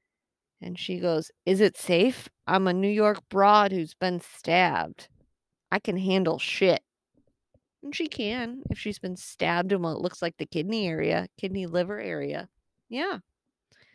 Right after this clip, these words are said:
He apologizes. And, um, you know, sh-, Jan says she's sorry for Bunny and brings up maybe Bunny's the killer. And she's trying to throw them off. And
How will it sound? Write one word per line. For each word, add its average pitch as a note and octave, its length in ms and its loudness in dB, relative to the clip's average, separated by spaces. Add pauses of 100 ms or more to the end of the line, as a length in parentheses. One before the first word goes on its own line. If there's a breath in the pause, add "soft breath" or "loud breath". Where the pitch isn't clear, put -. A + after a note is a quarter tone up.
(1040 soft breath)
He C4 140 2
apologizes. F#3+ 1400 4 (1120)
And, F3+ 380 -8
um, F3+ 400 -6 (2500)
you G3 120 -4
know, F3+ 160 -2
sh-, - 200 -8 (340)
Jan F#3+ 300 -2
says E3+ 320 0
she's - 240 -8
sorry D#3+ 240 0
for D#3+ 160 -8
Bunny D#3 400 -4
and E3+ 120 -6
brings E3+ 240 -6
up E3+ 100 -6
maybe E3+ 300 -2
Bunny's E3+ 400 -4
the - 120 -14
killer. - 480 -14
And - 220 -18
she's E3 240 -12
trying E3+ 320 -2
to F3+ 80 -4
throw D#3+ 240 -2
them E3 180 -2
off. - 460 -4
And - 240 -16